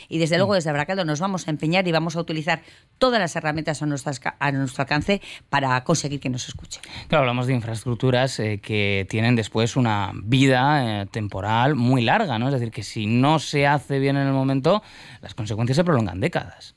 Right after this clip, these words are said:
Speaker 1: Sin duda. Yo creo que es un espacio, además, el espacio de Gorostiza y el regato es un espacio muy especial,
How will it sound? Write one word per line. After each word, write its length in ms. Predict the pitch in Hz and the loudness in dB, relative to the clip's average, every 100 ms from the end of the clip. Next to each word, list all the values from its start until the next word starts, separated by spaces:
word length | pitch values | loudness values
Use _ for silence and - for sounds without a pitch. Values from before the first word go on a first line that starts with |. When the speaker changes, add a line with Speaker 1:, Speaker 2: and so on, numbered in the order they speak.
| - | -8
Speaker 1:
Sin 280 | - 139 127 | -4 0 0
duda. 340 | 143 131 131 - - - - | 0 -2 -6 -14 -18 -18 -2
Yo 140 | 156 143 | 0 2
creo 240 | 165 165 | 2 4
que 720 | 165 147 147 147 143 143 143 - - _ | 2 2 4 2 2 2 0 -4 -18 _
es 200 | 151 165 | -2 0
un 120 | 220 202 | 2 0
espacio, 480 | 180 190 185 196 | 0 -2 -2 0
además, 420 | 170 151 156 170 175 | 2 2 0 0 -2
el 140 | 151 | -4
espacio 380 | 165 156 156 190 | -2 -2 0 2
de 140 | 165 | 2
Gorostiza 500 | 139 135 139 165 151 170 | 0 -2 -4 -4 0 0
y 20 | |
el 100 | 143 | 0
regato 280 | 139 147 160 | 0 -2 -2
es 60 | |
un 80 | 165 | -2
espacio 340 | 156 156 - | -2 -4 -2
muy 240 | 160 147 139 | 0 2 0
especial, 480 | 135 143 - 131 | 0 -2 -2 -2